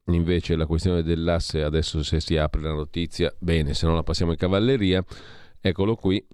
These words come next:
<clears throat> la prima pagina, il primo piano dell'agenzia ansa di stamani sulla politica interna, mentre Mario Draghi si prepara a volare negli Stati Uniti per riaffermare la storica amicizia e il forte partenariato tra Roma e Washington,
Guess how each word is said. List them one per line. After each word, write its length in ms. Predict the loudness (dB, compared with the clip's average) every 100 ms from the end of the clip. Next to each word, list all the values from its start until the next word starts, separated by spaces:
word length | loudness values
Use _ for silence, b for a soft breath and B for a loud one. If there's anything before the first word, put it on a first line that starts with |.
| -2
<clears throat> 640 | 2 4 2 2 0 -2
la 240 | 0 2 2
prima 280 | 0 0 0
pagina, 420 | 2 2 2 2
il 120 | 0
primo 240 | 0 -2
piano 360 | 0 0 0 0
dell'agenzia 600 | 0 2 2 2 0 0
ansa 220 | 0 0
di 100 | -2
stamani 480 | 0 0 2 2 0
sulla 280 | 0 -2 0
politica 400 | 0 0 0 0
interna, 460 | 0 0 -2 0
mentre 320 | 0 0 0 0
Mario 300 | 0 2 0
Draghi 380 | 2 0 -2
si 180 | -2 -4
prepara 600 | 0 -2 0 0 0 -2 -6 -6
a 100 | -2 0
volare 420 | 2 2 2 2
negli 320 | 2 2 0
Stati 320 | 0 -2 0
Uniti 340 | 0 0 -2 -2
per 160 | -2
riaffermare 540 | 0 0 0 0 0 2
la 100 | 0
storica 640 | -2 -2 0 0 -2 0
amicizia 640 | 2 0 -2 -6 -4 -4
e 60 | -2
il 80 | -2
forte 400 | 0 -2 0 -2
partenariato 800 | 0 -2 0 0 0 -2 -2 -6
tra 180 | -2 0
Roma 280 | 2 2
e 20 | 2
Washington, 680 | 2 0 0 -2 0 -2